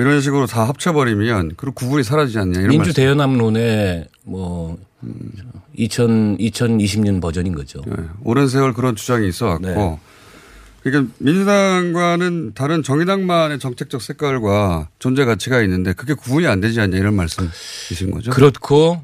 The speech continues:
Speaker 2: 뭐 이를테면 녹색당도 지금 이제 참여 여부에 대해서 내부 논의가 있는데, 어, 기후 문제나 환경, 생태 환경 문제에 대해서 녹색당은 정의당보다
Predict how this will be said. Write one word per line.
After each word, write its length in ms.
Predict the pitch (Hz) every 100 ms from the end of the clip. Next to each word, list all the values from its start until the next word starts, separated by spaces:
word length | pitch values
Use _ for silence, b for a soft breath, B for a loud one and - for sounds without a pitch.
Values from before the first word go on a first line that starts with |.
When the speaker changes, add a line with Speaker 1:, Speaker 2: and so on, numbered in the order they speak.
| -
Speaker 2:
뭐 180 | 113
이를테면 440 | 113 139 143 127 113
녹색당도 720 | 110 - 175 170 143 127 120
지금 240 | 107 104
이제 120 | 104 98
참여 240 | - 143
여부에 300 | 113 87 92
대해서 240 | 87 90
내부 240 | 85 87 101
논의가 300 | 90 85 95
있는데, 600 | 78 71 76 95 78 69 B B B B
어, 200 | 127 110
기후 300 | 104 - 165
문제나 800 | 202 160 131 117 107 104 98 104
환경, 360 | 104 131 139 131
생태 260 | - 156 151
환경 240 | 135 120
문제에 300 | 98 92 92
대해서 500 | 82 80 73 110 90
녹색당은 840 | 87 92 139 - 120 110 107 139 147
정의당보다 800 | 101 110 113 101 90 92 143